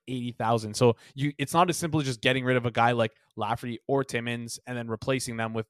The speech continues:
someone who makes league min. That's not enough. So there's probably gonna be, we're not gonna just, we, if we see one move, it's gonna be a, a player making a lot of money get traded.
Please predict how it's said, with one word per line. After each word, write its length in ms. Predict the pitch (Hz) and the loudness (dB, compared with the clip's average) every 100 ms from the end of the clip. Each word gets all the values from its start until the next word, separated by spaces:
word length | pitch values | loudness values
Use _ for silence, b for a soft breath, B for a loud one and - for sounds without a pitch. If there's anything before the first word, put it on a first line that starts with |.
| _ | _
someone 260 | - 127 | -8 -6
who 60 | 113 | -8
makes 160 | 104 | -8
league 160 | 113 107 | -10 -6
min. 240 | 123 113 - _ _ | -4 -4 -6 _ _
That's 180 | 120 127 | -2 2
not 160 | 165 151 | 2 2
enough. 300 | 120 107 - | 2 -4 -4
So 120 | 120 | -6
there's 140 | 113 | -6
probably 240 | - 139 147 | 2 4 4
gonna 160 | 139 | 2
be, 180 | 135 127 - _ _ _ - | 0 -2 -4 _ _ _ 2
we're 140 | 147 | 8
not 160 | 170 196 | 8 8
gonna 140 | 202 | 4
just, 200 | 185 - - - | 0 -4 -12 -2
we, 220 | 139 151 | 0 0
if 120 | 131 139 | -4 -4
we 80 | |
see 160 | 160 185 | 0 6
one 200 | 160 190 | 6 6
move, 240 | 240 254 | 4 0
it's 160 | - - | -2 -4
gonna 120 | 151 | -2
be 140 | 147 143 | 2 4
a, 100 | 131 | 2
a 240 | - 120 - | -2 -8 -4
player 220 | - 139 | 0 2
making 280 | 131 131 123 | 2 -2 -6
a 40 | 113 | -2
lot 200 | 120 123 | -2 -2
of 40 | |
money 160 | 120 127 | -6 -6
get 140 | 127 | -6
traded. 300 | 143 151 151 | -2 -2 -4